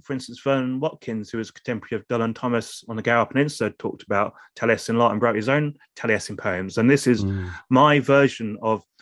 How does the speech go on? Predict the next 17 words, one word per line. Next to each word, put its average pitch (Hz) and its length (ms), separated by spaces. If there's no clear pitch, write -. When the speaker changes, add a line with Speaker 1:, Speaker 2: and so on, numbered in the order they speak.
Speaker 1:
what's - 220
called 113 160
the 113 80
Hans 123 640
Taliesin, 113 600
the 95 60
Song 110 420
of - 120
Taliesin, 107 640
which 107 220
is 156 100
originally, 165 480
originally 135 280
in 113 80
Welsh, 110 420
but 113 240
being 117 380